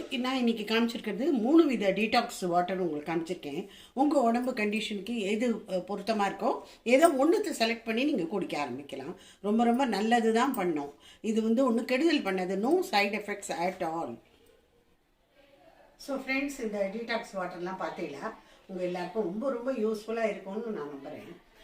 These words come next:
நான் இப்படி இருக்கிறச்சு குடிப்பேன். நான் திருப்பியும் உங்கள்கிட்ட அட்வைஸ் கொடுக்கறது அதுதான். உங்க பாடி ஹீட்டுக்கு தகுந்த மாதிரி, உங்க பாடி கண்டிஷனுக்கு தகுந்த மாதிரி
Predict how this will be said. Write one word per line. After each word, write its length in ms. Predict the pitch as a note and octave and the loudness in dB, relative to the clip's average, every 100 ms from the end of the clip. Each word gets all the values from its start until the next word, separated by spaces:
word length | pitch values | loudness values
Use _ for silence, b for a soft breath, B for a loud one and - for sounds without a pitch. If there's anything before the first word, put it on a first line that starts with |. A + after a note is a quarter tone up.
| b | b
நான் 280 | A3+ C4+ D#4+ | -6 -4 -2
இப்படி 240 | C#4+ B3+ | -4 -4
இருக்கிறச்சு 320 | C4+ A#3+ A3 B3+ | -4 -6 -10 -6
குடிப்பேன். 500 | G#3 G#3+ F#3+ G3+ A#3+ | -6 -4 -4 -6 -6
நான் 240 | B3 A#3+ | -6 -4
திருப்பியும் 340 | C4 C#4+ D#4+ D4+ | -4 -2 -2 0
உங்கள்கிட்ட 260 | B3+ A3 | -2 -2
அட்வைஸ் 360 | B3+ A3 A#3 A#3+ - | -4 -4 -4 -8 -8
கொடுக்கறது 320 | F#3+ G3+ F#3 | -8 -6 -4
அதுதான். 720 | G3+ F3 F3+ F3+ E3 - - B B B | -2 -2 -4 -4 -6 -8 -16 B B B
உங்க 300 | A#3+ D#4 - | -2 0 0
பாடி 300 | B3 B3 C4 | 2 2 0
ஹீட்டுக்கு 540 | A3+ A#3 G#3+ A#3 G#3+ | -4 -8 -12 -8 -6
தகுந்த 420 | G#3+ G3 G#3+ A3+ | -4 -4 -4 -2
மாதிரி, 220 | A3 G3 - | -2 -2 -2
உங்க 160 | G3 | -2
பாடி 240 | F#3 G3 G3 | 0 -2 -2
கண்டிஷனுக்கு 600 | A3 C4 D4 D4 G#3+ - | -6 -4 -6 -6 -8 -6
தகுந்த 320 | F#3+ F#3 F#3 | -6 -6 -6
மாதிரி 320 | F#3+ - F#3+ | -8 -8 -10